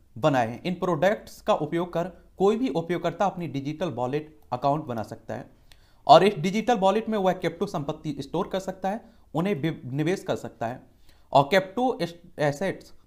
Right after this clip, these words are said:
को ट्रांसफर भी कर सकता है और उपयोगकर्ता को रिवॉर्ड और बोनस भी मिलता है, जो हर दिन कंपनी के डिजिटल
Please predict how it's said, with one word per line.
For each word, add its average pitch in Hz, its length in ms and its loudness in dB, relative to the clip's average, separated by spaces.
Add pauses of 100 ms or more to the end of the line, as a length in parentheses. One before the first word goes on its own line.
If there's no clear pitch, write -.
को 156 80 0
ट्रांसफर 156 480 0
भी 160 100 -2
कर 123 120 -4
सकता 113 340 -10
है 127 140 -14 (260)
और 143 120 6
उपयोगकर्ता 196 640 0
को 214 160 -2
रिवॉर्ड 151 480 0 (280)
और 135 80 -2
बोनस 143 360 -2
भी 147 80 -4
मिलता 113 300 -8
है, 117 100 -8 (280)
जो 165 120 2
हर 175 160 8
दिन 185 180 -4
कंपनी 151 360 -4
के 160 120 -8
डिजिटल 135 520 -6